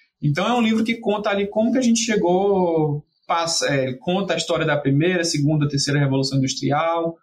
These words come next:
os desafios que a gente vai enfrentar ainda como seres humanos, né, como espécie, como que a gente saiu daquela espécie de animais coletores, né, ali que só caçavam, teve a revolução da agricultura, né, com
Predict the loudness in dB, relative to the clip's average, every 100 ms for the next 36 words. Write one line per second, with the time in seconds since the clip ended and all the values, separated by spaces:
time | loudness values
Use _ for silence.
0 | _ _ _ 0 0 0 -2 -4 -2 0
1 | 0 0 -2 0 -2 -2 -2 -4 -4 -4
2 | -4 -4 -2 -2 -2 -4 -4 -2 2 2
3 | 2 0 -2 -4 -2 0 0 -4 -2 0
4 | 0 0 -2 -4 -6 _ _ -4 -2 0
5 | 0 0 0 -2 -2 0 0 0 0 -2
6 | -2 0 2 0 -2 -8 _ _ _ -6
7 | -2 0 -2 -2 -2 0 0 0 0 -2
8 | -2 0 0 0 0 2 2 0 0 0
9 | 2 0 0 -6 -6 -2 -2 -2 -2 0
10 | 0 2 2 0 0 0 0 -2 0 0
11 | 0 0 0 -2 -2 -2 -2 0 0 -2
12 | -6 -14 _ _ _ -4 -2 0 -2 -6
13 | -12 -4 0 2 2 2 0 -2 -2 0